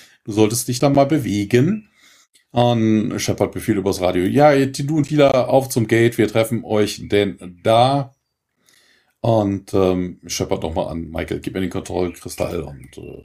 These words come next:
Michael, äh, pf, kann ich nicht tun, Colonel. Wobei das merkwürdig ist, ne? Also, pf, ja, ne, ohne den Kristall k-, könnte er nicht gehen. Aber der Ray, der Dart hat ja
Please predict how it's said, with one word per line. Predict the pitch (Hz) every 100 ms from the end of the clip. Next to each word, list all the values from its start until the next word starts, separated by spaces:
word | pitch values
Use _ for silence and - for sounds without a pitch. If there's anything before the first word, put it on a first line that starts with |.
| -
Michael, | - - 82
äh, | 82
pf, | 80 82 -
kann | 85 90
ich | -
nicht | 110 -
tun, | 123 151
Colonel. | 151 147 143 147 123 - _ _ _ _
Wobei | 120 120 131
das | 135 120
merkwürdig | 117 135 120 113 98 120
ist, | 98 - - -
ne? | - 117
Also, | 117 107 107 - 85
pf, | - -
ja, | - 104 107 120 139 104 92
ne, | 92 90
ohne | 113 113 123 113
den | 110
Kristall | 113 107 110 110
k-, | 110 113 90
könnte | - 110 -
er | 104 101
nicht | 101 -
gehen. | - 104
Aber | 107 101 90 - _ _
der | 110 98
Ray, | 101 120 110
der | 104 98
Dart | 107 127 123 - -
hat | 87 -
ja | 92 82